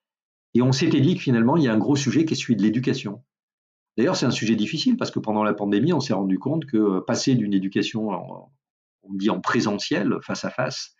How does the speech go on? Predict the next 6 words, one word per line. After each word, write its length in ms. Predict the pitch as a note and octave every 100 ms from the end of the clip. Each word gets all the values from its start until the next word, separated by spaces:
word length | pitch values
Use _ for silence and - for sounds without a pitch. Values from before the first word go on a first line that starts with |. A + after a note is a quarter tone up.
| _ _ _ _ _ _ _ _
à 120 | A2 B2
une 160 | B2
éducation 600 | A#2+ A2+ A2+ A2 - B2
en 140 | G2+ F#2+
distanciel, 840 | G2 - A2+ G#2 - C#3 F#2+ - _ _ _ _ _ -
bah, 100 | -